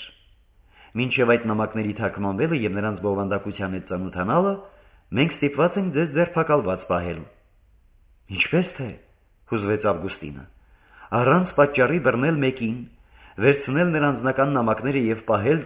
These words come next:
ձերբակալած այդ նամակների բովանդակությանը ծանոթանալու համար, ո՞վ է լսել այդպիսի բան»։ Գնդապետը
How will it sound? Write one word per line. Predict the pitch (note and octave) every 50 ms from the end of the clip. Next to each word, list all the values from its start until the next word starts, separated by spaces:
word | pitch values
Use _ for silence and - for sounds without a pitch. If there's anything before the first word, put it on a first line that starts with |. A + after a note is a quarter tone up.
| -
ձերբակալած | F2 G#2 A#2+ A#2 A#2 A#2 G#2 - G2 F#2+ G2+ A#2 C#3+ C#3+ - - - - - - - - - -
այդ | - A#2 C#3 - C3
նամակների | C3 B2 B2 A#2 A#2 G#2+ A#2+ B2 D#3 D3
բովանդակությանը | C3 A#2+ A2+ A2+ A2 G#2+ A2 G#2+ - G#2+ G#2 - C3 C3 C3 A#2+
ծանոթանալու | - G#2+ G#2+ A2 G#2+ - A2 G#2 G#2+ G#2+ G#2+ A2+ G2+
համար, | G2 F#2 F2 F#2+ C3 - - - - - - _ _ _ _ _ _ _ _ -
ո՞վ | D3 F#3+ G#3+ G3+
է | G3+ F3+
լսել | E3+ E3 - - E3 E3+
այդպիսի | D#3+ D#3 D#3 - D3 - - D3 A#2+
բան»։ | A2+ G#2 F#2+ - - - - - - _ _ - _ _ _ _ _ _ _ - - _ - _ - - _ _ _ _ - _ - - _ -
Գնդապետը | - - A2 A2+ A#2+ B2 B2+ E3+ F#3+ F#3+ - F3+